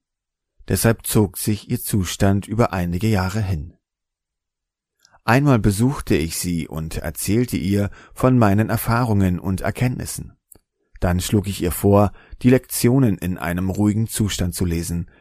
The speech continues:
alle Anhaftungen vollständig loszulassen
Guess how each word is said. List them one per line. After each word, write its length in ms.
alle 300
Anhaftungen 680
vollständig 720
loszulassen 800